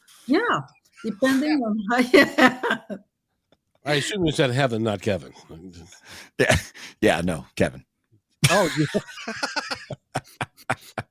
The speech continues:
Speaker 2: I see, I see. By the way, I wanna get your information out so that anybody that wants to, uh, contact you can, Juliet.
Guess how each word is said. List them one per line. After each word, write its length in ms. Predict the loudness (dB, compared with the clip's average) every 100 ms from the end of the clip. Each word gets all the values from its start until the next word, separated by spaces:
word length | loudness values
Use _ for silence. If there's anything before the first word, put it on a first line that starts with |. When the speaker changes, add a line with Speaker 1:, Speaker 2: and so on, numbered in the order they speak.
| _ -14 _ -20 -20 _ _ _ -4
Speaker 2:
I 300 | 0 0 -2
see, 480 | -2 -2 2 4 4
I 220 | 4 0
see. 500 | 2 2 2 -2 -6 -10
By 220 | 2 4 6
the 100 | 6
way, 280 | 4 2 -2 -4
I 60 | 2
wanna 180 | 2 2
get 220 | 0 0
your 80 | -2
information 480 | 0 0 0 0 -2
out 180 | -2
so 160 | -2 -2
that 160 | -2 -2
anybody 400 | -2 0 0 0
that 260 | -2 -4
wants 440 | -4 -2 -2 -4 -6
to, 340 | -2 -2 -2 -8 -20 -6
uh, 160 | -4 -2
contact 520 | 0 -2 0 -4 -4
you 140 | -8 -8
can, 680 | -4 0 2 2 0 -4 -6
Juliet. 500 | -8 -8 -10 -12